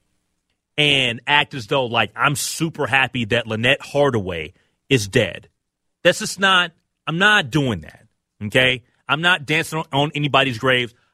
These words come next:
I don't care, um, where you are in terms of the vaccine or not. I wish you the best in health.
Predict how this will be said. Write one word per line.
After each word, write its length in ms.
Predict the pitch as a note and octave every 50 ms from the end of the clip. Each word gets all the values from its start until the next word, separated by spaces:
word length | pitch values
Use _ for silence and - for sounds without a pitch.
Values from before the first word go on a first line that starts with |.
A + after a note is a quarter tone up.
| _ _ -
I 100 | C#3+ E3+
don't 180 | G3 G3+ G3+
care, 600 | - - - F#3 F3 E3+ E3+ E3 E3 D#3+ D#3+ D3 _ _ _ _ _ _ _ _ -
um, 380 | C3 C3 B2+ B2 A2+ A2 A#2 - _ _ _ _ -
where 420 | B2+ A#2 A#2 C#3+ D#3 D#3+ E3+ F3 D#3+
you 480 | B2 B2 C#3+ D#3+ D#3+ D#3 D3+ D#3 - -
are 300 | C#3 D3 D3 D3 D3+ D#3
in 100 | D3+ C3+
terms 280 | - - D#3 D3+ C3+ C3
of 60 | A#2+
the 80 | C3
vaccine 540 | G#2 G#2 C#3 C3+ C#3 - - - D3+ C#3 B2+
or 80 | A#2+ A2
not. 380 | G#2+ A#2 B2 B2+ B2 B2+ B2+ _ _ _ _ _ _ _ _ _ _ _ _ _ _ _ _ _ _ _ -
I 120 | C3+ C#3+
wish 280 | C#3+ C3+ D#3+ D#3 - -
you 80 | E3+ C#3
the 100 | C3 A#2
best 260 | A2 B2+ A2+ - -
in 80 | A2+
health. 340 | G2+ G#2 F2 - - - -